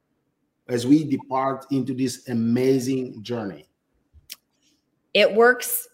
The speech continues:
Speaker 2: if you work. and everybody can benefit from it. Now is just time to go out and spread the word. Don't be afraid of it. We're gonna help a lot of people feel really good.
Speaker 1: Ah, comenta Adam que esto funciona,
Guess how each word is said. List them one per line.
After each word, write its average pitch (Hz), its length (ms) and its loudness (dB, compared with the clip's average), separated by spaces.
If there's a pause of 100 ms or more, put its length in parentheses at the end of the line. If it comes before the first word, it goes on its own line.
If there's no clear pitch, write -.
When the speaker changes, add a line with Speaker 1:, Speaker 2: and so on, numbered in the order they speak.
(100)
Speaker 2:
if 202 180 -6
you 208 180 -2
work. 233 460 -2 (1500)
and 196 400 4 (180)
everybody 185 680 4
can 180 260 -4
benefit 175 520 4
from 165 260 0
it. 196 220 2 (100)
Now 160 420 4
is 180 180 4
just 180 240 -2
time 170 340 2
to 175 60 0
go 175 140 6
out 175 200 6
and 175 120 0
spread 175 340 2
the 185 80 6
word. 180 460 2
Don't 170 200 2
be 202 100 4
afraid 190 360 2
of 220 120 2
it. 269 220 8 (600)
We're 190 260 4
gonna 196 160 6
help 185 260 4
a 175 40 2
lot 165 220 6
of 170 80 2
people 180 300 2
feel 175 260 4
really 147 240 4
good. 87 280 -4 (720)
Speaker 1:
Ah, 120 300 2
comenta 139 340 2
Adam 143 360 4
que 147 400 -2 (640)
esto 151 280 2
funciona, 160 680 0